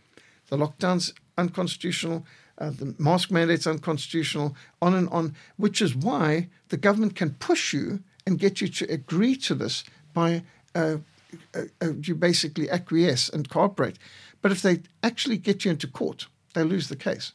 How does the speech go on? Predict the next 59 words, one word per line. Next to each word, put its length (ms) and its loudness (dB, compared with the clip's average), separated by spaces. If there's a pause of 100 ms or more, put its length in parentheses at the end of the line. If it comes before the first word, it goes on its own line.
(140)
and 80 -4
it's 100 -6
been 160 -4
proven. 340 -2
We 120 2
know 120 2
of 120 -2 (280)
many 220 6
cases 460 0
where 60 2
it's 100 -2
come 200 0
to 120 -8
court 340 -4 (360)
where, 340 6 (240)
uh, 80 -2
the 180 -2 (140)
judge 300 4
throws 260 4
it 80 2
out 220 -2
because 380 -2 (580)
all 200 6
of 100 0
these 220 0
lockdowns 540 0
and 100 -6
so 160 -2
on, 200 -2 (160)
it's 200 -10
unconstitutional. 760 -2
It 100 -12
violates 380 -2
the 80 -6
Bill 140 -6
of 120 -4
Rights. 240 -6
So 160 2 (340)
they 140 4
can 160 2
threaten 400 2
you, 120 2
they 120 4
can 180 -4
issue 240 -2
with 160 -2
tickets, 320 -4
they 60 -2
can 140 -4
summons 400 0
you, 160 2 (340)
but 100 6
at 140 4
the 100 6
end 140 8
of 80 2
the 80 4
day, 200 4 (160)
they, 260 0